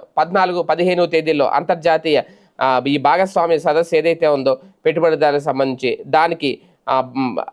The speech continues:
పారిశ్రామికవేత్తలు ఆహ్వానించేందుకు లండన్ వెళ్తున్నారు. ఈ పర్యటనలో పలువురు పారిశ్రామికవేత్తలు అలాగే పెట్టుబడిదారులతో సమావేశం అవుతారు. పారిశ్రామికవేత్తలు, ఆ, ఇప్పటికే ఈ సీఐ ఆధ్వర్యంలో జరిగే రోడ్ షోలో కూడా పాల్గొంటారు. తర్వాత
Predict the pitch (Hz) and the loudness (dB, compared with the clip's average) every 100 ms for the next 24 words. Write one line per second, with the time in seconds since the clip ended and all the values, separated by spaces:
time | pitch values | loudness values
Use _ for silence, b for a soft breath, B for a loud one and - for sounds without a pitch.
0 | _ 175 190 214 196 185 180 170 165 165 | _ 0 0 2 0 0 0 0 0 0
1 | 143 139 185 185 175 165 156 143 135 135 | 0 0 0 0 0 0 0 2 2 2
2 | 170 185 160 151 143 135 131 b b b | 0 0 0 0 0 0 -2 b b b
3 | 190 202 185 202 202 196 233 - 175 170 | 0 2 2 2 0 0 0 0 2 2
4 | 147 175 196 196 185 170 165 165 202 165 | 2 0 0 0 0 2 0 2 0 2
5 | 160 143 151 160 175 156 156 147 139 135 | 2 0 -2 -2 0 2 0 0 -2 0
6 | 151 165 156 151 131 127 127 B B B | 2 2 2 0 0 0 -2 B B B
7 | 170 196 202 214 196 185 180 180 175 - | 0 2 2 0 0 0 0 2 0 -2
8 | _ _ 143 147 151 185 185 165 - 170 | _ _ 0 0 0 -2 0 -2 -2 -6
9 | 156 196 220 226 208 - 165 165 185 175 | -6 0 2 4 4 2 -2 0 -2 2
10 | 175 151 156 147 - 135 170 190 208 185 | 0 0 0 0 0 0 0 2 2 2
11 | 170 165 143 156 160 156 165 180 - - | 2 2 2 0 2 0 0 -2 -6 -4
12 | 160 170 165 151 | 0 2 2 0